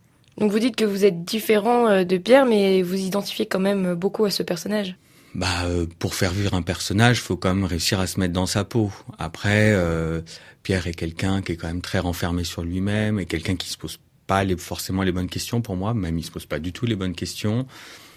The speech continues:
Speaker 2: Euh, c'est quelqu'un qui est beaucoup plus dur, bah, comme son nom l'indique, pour moi, vraiment, euh, voilà. Et donc, c'était de durcir un, un, un trait de ma personnalité,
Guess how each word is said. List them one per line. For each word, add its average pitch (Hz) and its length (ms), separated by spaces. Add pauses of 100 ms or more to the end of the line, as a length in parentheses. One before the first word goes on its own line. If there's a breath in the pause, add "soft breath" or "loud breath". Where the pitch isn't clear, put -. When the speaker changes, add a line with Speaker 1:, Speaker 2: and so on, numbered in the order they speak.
(220 loud breath)
Speaker 2:
Euh, 87 520
c'est 90 160
quelqu'un 90 360
qui - 100
est 85 40
beaucoup 87 220
plus 92 180
dur, 110 420
bah, 78 200
comme 82 240 (200)
son 85 140
nom 87 340
l'indique, 87 360
pour 80 140
moi, 90 280
vraiment, 85 440
euh, 87 100 (600 loud breath)
voilà. 82 240
Et 78 80
donc, 92 180
c'était 95 280
de 95 140
durcir 113 640
un, 82 560
un, 87 60
un 90 80
trait 104 180
de 101 60
ma 85 100
personnalité, 85 840